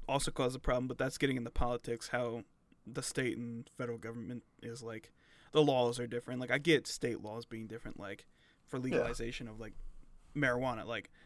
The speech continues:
Speaker 2: And driving age.
Speaker 1: if they just federally legalized it, it would be, I, I think it would be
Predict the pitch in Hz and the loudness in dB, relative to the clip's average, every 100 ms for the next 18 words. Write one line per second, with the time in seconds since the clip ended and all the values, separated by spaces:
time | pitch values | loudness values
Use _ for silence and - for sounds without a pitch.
0 | - 110 - 110 107 107 104 107 - - | -14 -10 2 4 4 4 2 2 2 4
1 | 151 147 165 156 - - 139 139 139 139 | 6 6 6 2 -2 2 4 4 4 2
2 | 131 131 131 135 131 139 139 147 - _ | 2 0 0 2 4 4 4 2 0 _
3 | - 139 131 135 143 131 120 - _ - | 0 0 2 -2 0 -2 -4 -8 _ -4
4 | - - 147 - 185 190 147 131 139 | -4 0 0 2 2 4 2 2 0